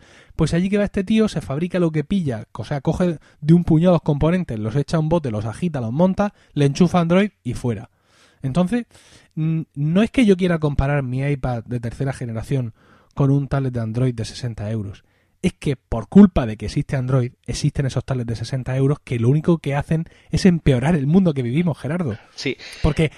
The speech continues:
Speaker 1: causa-, causan frustración en la gente, hacen gente más incómoda, gente más antipática, que al final confluye en una especie de karma menos negativo y el mundo es un lugar menos feliz por culpa de Android. Es la conclusión a la que yo llego, una conclusión
Speaker 2: Es-,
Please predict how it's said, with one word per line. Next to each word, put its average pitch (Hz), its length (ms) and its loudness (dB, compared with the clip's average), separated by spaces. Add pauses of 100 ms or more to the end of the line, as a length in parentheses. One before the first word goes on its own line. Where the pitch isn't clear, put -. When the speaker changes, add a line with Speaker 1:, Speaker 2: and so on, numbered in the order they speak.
Speaker 1:
causa-, - 460 4
causan 233 320 6
frustración 170 520 4
en 214 120 4
la 214 80 0
gente, 226 440 2 (220)
hacen 185 300 0
gente 220 400 0 (200)
más 156 300 -2
incómoda, 196 440 6
gente 170 320 0
más 156 200 0
antipática, 185 540 2
que 135 180 -4
al 117 100 -2
final 147 300 -2 (220)
confluye 160 420 0
en 185 80 4
una 180 80 2
especie 180 300 -2
de 151 80 -2
karma 165 260 0
menos 165 220 4
negativo 170 480 2 (200)
y 151 60 2
el 135 120 6
mundo 208 420 6
es 123 160 -2
un 143 80 4
lugar 170 320 0
menos 165 340 0
feliz 190 380 0
por 104 160 -6
culpa 269 320 4
de 139 80 -6
Android. 226 340 0 (420)
Es 180 100 -2
la 214 100 -2
conclusión 208 440 2
a - 20 2
la 196 80 2
que 151 80 2
yo 160 60 4
llego, 190 200 2
una 214 160 0
conclusión 160 360 0
Speaker 2:
Es-, - 120 -6